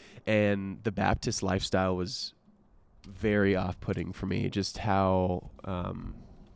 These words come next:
almost violent they were with their beliefs. And my point earlier, you know, watching a,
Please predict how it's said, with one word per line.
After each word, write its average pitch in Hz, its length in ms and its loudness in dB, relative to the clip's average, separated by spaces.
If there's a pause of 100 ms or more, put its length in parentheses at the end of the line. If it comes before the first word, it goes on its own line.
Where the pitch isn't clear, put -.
(580)
almost 123 240 4
violent 104 520 2
they 95 120 2
were 95 340 4
with - 380 0 (340)
their 107 160 4
beliefs. 90 720 0
And 101 160 0
my 98 140 6
point 104 320 6
earlier, 98 520 4 (840)
you 123 120 4
know, 113 140 6
watching 104 400 4
a, 95 220 2